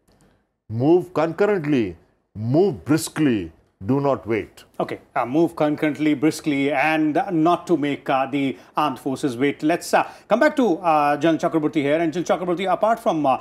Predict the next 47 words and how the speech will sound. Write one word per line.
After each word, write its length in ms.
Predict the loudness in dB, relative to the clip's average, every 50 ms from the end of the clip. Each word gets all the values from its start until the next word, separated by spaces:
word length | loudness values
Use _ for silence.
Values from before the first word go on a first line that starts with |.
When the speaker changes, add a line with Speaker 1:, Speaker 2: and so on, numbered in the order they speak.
| -4 -6 _
Speaker 2:
the 160 | 0 2 2
indigenous 520 | 2 2 0 -4 -4 -4 -4 -4 -4 -4 -4
aspect 440 | -4 -4 -4 -4 -6 -6 -6 -4 -6
and 160 | -4 -2 0
these 200 | 0 0 -2 -2
two, 320 | -4 -4 -4 -4 -4 -4
uh, 160 | -2 -2 -2
missiles 360 | -2 -4 -6 -6 -6 -8 -8 -8
which 120 | -8 -6
have 120 | -6 -6
been 120 | -6 -6 -6
tested, 360 | -6 -6 -6 -6 -8 -8 -6
if 100 | -6 -4
you 60 | -2
look 160 | -2 -2 -2
at, 180 | -4 -4 -2 0
uh, 160 | 0 0 -2 -4 -14 -20 -20 -6 _ -2
India's, 500 | 0 0 0 0 0 0 0 -2 -2 0
uh, 240 | 0 0 0 0 -2 -2
or 100 | 0 0
Indian 240 | 0 0 -2 -2
Armed 280 | -2 -2 -2 -2 -4 -6
Forces 360 | -6 -6 -6 -6 -6 -4 -2
arsenal 480 | -2 0 -2 -2 -4 -8 -14 -12 -12 -10
as 140 | -12 -10 -8
far 140 | -6 -6
as 160 | -6 -6 -8 -6 _ 0
A 140 | 0 0
T 160 | 0 -2 -6 -4
G 180 | 0 0 0
M 80 | 0 -2
is 140 | -8 -8 -10
concerned, 600 | -10 -10 -10 -10 -10 -8 -8 -8 -8 -8 -8 -8 -8 -10 -14 _ _ _ _ _
what 180 | 0 2 2 4
all 240 | 6 6 4 4 4
do 120 | 2 -2
we 180 | -2 -2 -2 -2
have 260 | 0 2 2 0 0
as 200 | -2 -6 -8 -10
of 140 | -12 -12 -10
now, 300 | -8 -6 -6 -6 -8 -8
specifically, 760 | -8 -6 -6 -6 -4 -6 -8 -8 -8 -6 -6 -6 -4 -4 -4
uh, 200 | -4 -4 -4 -2
though 160 | -2 -2 -2
we 220 | -2 -2 -4 -4 -2
have, 400 | 0 0 0 0 -2 -2 -2 0
uh, 160 | 0 0